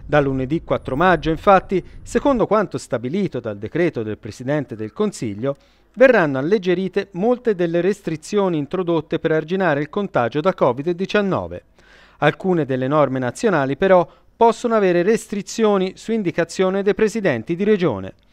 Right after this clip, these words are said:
Ed infatti, all'interno di questa ordinanza, la regione consente l'ingresso e il rientro nel territorio regionale solo a chi ha qua il proprio medico curante. Vietato dunque raggiungere le seconde case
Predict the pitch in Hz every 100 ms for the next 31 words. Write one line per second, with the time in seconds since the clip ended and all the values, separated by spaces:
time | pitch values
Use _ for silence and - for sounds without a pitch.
0 | _ _ _ 131 139 123 151 151 - 175
1 | - 196 196 156 123 185 175 143 127 -
2 | 185 - 131 113 123 151 160 - 156 151
3 | - - - 240 247 220 214 - 175 -
4 | 208 - 165 160 156 202 175 - 143 131
5 | 147 185 165 127 120 113 131 120 - 170
6 | 143 127 165 175 107 107 127 - - -
7 | - 277 247 151 - 147 131 - 208 202
8 | - 226 - 170 196 202 180 190 233 202
9 | 233 135 90 - 98 - - - - 170
10 | 202 180 147 202 214 156 139 127 180 202
11 | 175 175 180 165 170 196 190 180 208 196
12 | 175 180